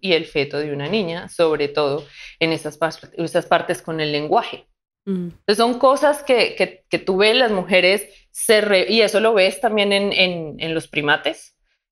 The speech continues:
Speaker 1: La, las mujeres se reúnen a hablar y esto. El hombre necesita como algo más. Ellos se reúnen a ver un partido y durante el partido hablan,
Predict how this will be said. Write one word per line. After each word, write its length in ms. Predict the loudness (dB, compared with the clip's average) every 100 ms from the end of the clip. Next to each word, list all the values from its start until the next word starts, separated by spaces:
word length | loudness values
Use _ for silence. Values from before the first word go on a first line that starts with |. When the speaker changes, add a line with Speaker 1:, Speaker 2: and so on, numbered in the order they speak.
| _
Speaker 1:
La, 680 | 0 4 4 4 4 2 0
las 300 | 0 0 -2
mujeres 420 | -8 -4 -2 0
se 80 | 0
reúnen 880 | 2 2 2 2 2 2 2 2 2
a 320 | 0 0 0
hablar 800 | 2 4 4 4 4 2 2 0
y 200 | -2 0
esto. 300 | 0 0 -2
El 180 | 0 2
hombre 560 | 2 0 0 0 -2 -8 _ _ _ -2
necesita 760 | -2 0 -2 0 -2 2 0
como 300 | 2 0 0
algo 320 | 2 2 2 0
más. 300 | 2 0 0
Ellos 200 | -2 0
se 80 |
reúnen 440 | 2 2 2 0 2
a 120 | 2
ver 160 | 2 0
un 80 |
partido 680 | 0 0 2 4 4 4 0 -4 _ _ 0
y 200 | 2 4
durante 380 | 4 2 2
el 60 | 2
partido 500 | 2 2 2 4 4
hablan, 360 | 2 0 -4